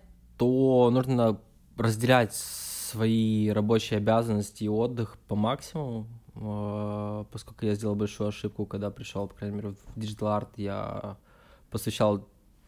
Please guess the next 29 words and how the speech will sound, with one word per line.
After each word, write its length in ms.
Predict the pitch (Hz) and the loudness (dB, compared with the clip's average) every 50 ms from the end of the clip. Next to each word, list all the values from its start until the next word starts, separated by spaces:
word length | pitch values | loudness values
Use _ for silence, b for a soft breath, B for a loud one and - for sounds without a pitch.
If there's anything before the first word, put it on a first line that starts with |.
| _ _ | _ _
процентов 360 | - - - 165 139 127 123 | -16 -6 -4 -2 -2 0 0
восемьдесят 420 | 135 123 123 - - 117 - - | 2 2 0 0 -2 -8 -10 -10
своего 280 | - - 113 107 104 107 | -8 -4 -4 -2 -2 -4
свободного 520 | 104 - 110 107 107 110 107 107 104 104 104 | -4 -4 -2 -2 0 0 0 2 2 2 2
времени, 500 | 104 107 110 110 110 107 104 104 104 - - _ _ _ _ _ - _ _ _ _ _ _ - _ _ - - - | 2 2 2 2 4 2 0 0 -4 -6 -10 _ _ _ _ _ -20 _ _ _ _ _ _ -20 _ _ -20 -8 -4
а, 420 | 120 110 107 110 110 113 110 120 | -2 0 2 2 0 0 0 0
работе. 480 | 120 120 127 151 202 247 - 240 208 208 190 - b b b b b b b b b b | -2 0 2 2 0 0 -2 -2 -4 -4 -4 -8 b b b b b b b b b b
Хотел 360 | - 120 - 139 127 120 120 | -4 0 2 4 4 6 6
нагнать, 500 | 117 117 117 113 117 127 139 165 175 156 | 4 2 0 0 0 0 2 2 2 0
сделать 320 | 135 113 117 117 110 107 110 | -2 -2 0 2 2 2 2
больше, 380 | 107 107 113 113 110 - - | 2 4 4 4 4 2 -2
чем 180 | - - 117 110 | -8 -6 -6 -4
все 140 | - - 113 | -2 -4 -4
остальные. 560 | - - 113 113 117 135 151 170 175 165 160 - b b b b b b b b b b b b b b b b - - - - | -2 0 0 0 2 2 0 0 0 -2 -4 -8 b b b b b b b b b b b b b b b b -20 -20 -20 -6
И 340 | - 135 131 131 135 139 135 | 0 2 4 4 6 6 4
в 80 | 127 123 | 4 4
итоге, 480 | 113 139 143 139 135 131 127 123 117 - - - - _ | 4 4 4 4 4 2 2 2 0 -4 -8 -20 -20 _
когда 320 | - 123 117 117 120 117 | 0 2 4 6 4 4
проектов 480 | 113 - 120 117 117 113 - - 110 - | 4 4 2 4 4 2 0 -4 -8 -8
становилось 500 | - - - 123 113 113 113 110 107 104 | -12 -8 -2 0 2 4 4 2 2 0
больше, 1040 | 107 104 110 120 120 123 123 120 - - - 117 113 110 110 110 107 107 104 104 107 - | -2 -2 2 4 4 4 4 0 -6 -8 -6 -4 -2 0 0 0 0 0 -2 -4 -6 -6
компания 360 | - 110 - 113 110 110 107 | -4 2 4 4 4 4 2
плюс 260 | 104 - 117 107 - - | 2 0 -2 -2 -2 -4
ещё 160 | - - 107 | -6 -6 -6
достаточно 380 | 107 104 - 113 - - 117 | -6 -2 -2 -2 -2 0 0
быстро 280 | 107 110 107 - - 110 | 0 0 -2 0 -2 2
растёт, 520 | 104 117 110 - - - 117 113 113 - | 2 2 0 0 2 2 2 2 2 -2
и 40 | - | -6
там 260 | - - 110 110 110 | -2 2 2 2 2